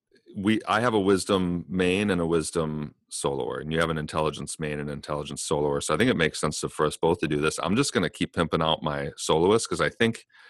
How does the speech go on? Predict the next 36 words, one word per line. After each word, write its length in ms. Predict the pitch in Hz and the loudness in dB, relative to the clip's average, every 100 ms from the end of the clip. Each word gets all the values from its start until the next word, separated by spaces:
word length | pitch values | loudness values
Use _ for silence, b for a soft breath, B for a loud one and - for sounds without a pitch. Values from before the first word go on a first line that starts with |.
| b b b - | b b b 0
we're 200 | 95 113 | 4 4
not 180 | 127 | 4
able 220 | 82 82 87 | 2 2 2
to 60 | |
play 460 | 76 - 78 76 76 - 78 | 0 2 4 4 0 -6 -4
with 180 | 80 | -2
each 180 | 82 78 | -2 0
other 200 | 98 101 | 2 4
as 100 | 90 | 2
much 220 | 78 73 | 0 -4
as 100 | 76 | -4
we 120 | 76 73 | -4 -4
can 140 | 76 | -6
solo, 500 | - 73 71 92 110 - | -4 -2 0 -2 -4 -10
'cause 200 | 82 - | -8 -4
usually 260 | 78 80 | -2 0
we 80 | 78 | 0
can 140 | 80 | 0
only 180 | 71 76 | 0 -2
play 200 | 73 78 | -2 -2
together, 360 | 76 76 76 76 | 0 0 0 -2
like, 300 | 73 73 - | -2 -6 -8
at 140 | 82 76 | -8 -6
night 240 | 78 80 - | -4 -4 -4
after 320 | 73 - 73 | -6 0 2
eleven 320 | 71 73 73 | 4 2 -2
P 160 | 73 76 | 0 0
M 140 | 73 | 2
or 80 | 78 | 4
whatever, 280 | 80 80 82 | 6 6 4
and 80 | 73 | 2
only 200 | 73 71 | 0 0
some 240 | 76 73 | 0 2
nights 440 | 73 - - - - | 0 -2 -4 -10 -2
every 200 | 78 76 | 0 2
week. 240 | 71 87 | 2 2